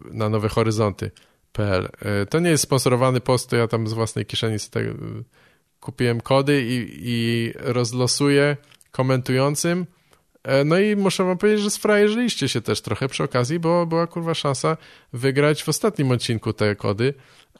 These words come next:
E, i, no, była może niezbyt łatwa, y, zagadka, ale jakby troszeczkę się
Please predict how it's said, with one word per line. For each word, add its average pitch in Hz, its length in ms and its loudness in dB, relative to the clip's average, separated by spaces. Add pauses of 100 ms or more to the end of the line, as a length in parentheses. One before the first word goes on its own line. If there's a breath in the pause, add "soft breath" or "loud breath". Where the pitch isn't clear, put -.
E, 120 580 4 (340)
i, 127 420 -2 (160)
no, 143 180 -2
była 147 180 4
może 143 260 4
niezbyt 139 360 2
łatwa, 127 540 2 (500)
y, 120 540 -2 (920 soft breath)
zagadka, 123 800 2
ale 127 200 4
jakby 127 260 2
troszeczkę 131 560 0
się 123 260 0